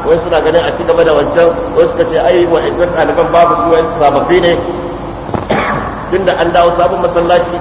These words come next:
masallaci Darul Hadith, yace suka ce a fara tafsirin kuma tun daga farko. To in shawarar da aka dauka kenan,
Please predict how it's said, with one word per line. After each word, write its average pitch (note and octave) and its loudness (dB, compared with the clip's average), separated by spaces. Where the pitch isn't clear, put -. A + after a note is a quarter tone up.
masallaci F3+ 0
Darul F3 2
Hadith, D#3 0
yace D#3+ -6
suka C#3+ -6
ce C#3+ -6
a - -2
fara E3 4
tafsirin C#3 -4
kuma C3 -6
tun C#3 -4
daga A2+ -4
farko. - -8
To B2 -6
in D3 -6
shawarar F#3 4
da - 0
aka - -4
dauka C#3+ -2
kenan, D3+ -2